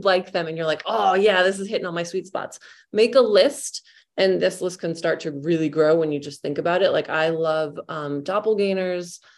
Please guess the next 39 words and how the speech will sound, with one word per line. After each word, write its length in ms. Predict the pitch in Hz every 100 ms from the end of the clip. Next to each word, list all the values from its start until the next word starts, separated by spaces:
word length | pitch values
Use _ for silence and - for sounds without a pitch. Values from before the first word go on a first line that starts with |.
| _ _
I 120 | 170 185
do 220 | 165 185
like 220 | 208 208
a 60 | 196
good 180 | 202
makeover 520 | 202 185 190 185 196 190
scene. 640 | - 185 180 180 185 185 _ -
I 140 | 165
like 300 | 165 170 170
frenemies 640 | - - 202 208 208 208 202
to 80 | 208
lovers. 560 | 202 196 196 196 190 - _ _ _ -
I 160 | 170
like 380 | 170 170 175 - _
all 180 | 175 190
sorts 300 | 196 208 196
of 80 | 196
stuff. 280 | - 180 175
I 80 | 180
like 340 | 202 196 - _ -
sharks, 500 | - 156 196 - - _ _ _ -
stories 260 | - 165
about 140 | 175 196
sharks. 400 | 220 247 - - _ - _
I 120 | 185 196
like 380 | 190 180 -
Crichton-esque 680 | - 208 214 196 185 190 -
stories 520 | - 202 190 190 180 170
where, 180 | 175
like, 360 | 160 160 160 - _
um, 500 | 165 151 143 143 135 - _ _ _ _ _ _ _ -
the 80 | 175
thing 320 | - 190 180
that 100 | 180
you've 180 | 170 143
built 300 | 160 160 -
turns 300 | 156 151 160
on 180 | 180 190
you. 420 | 208 226 240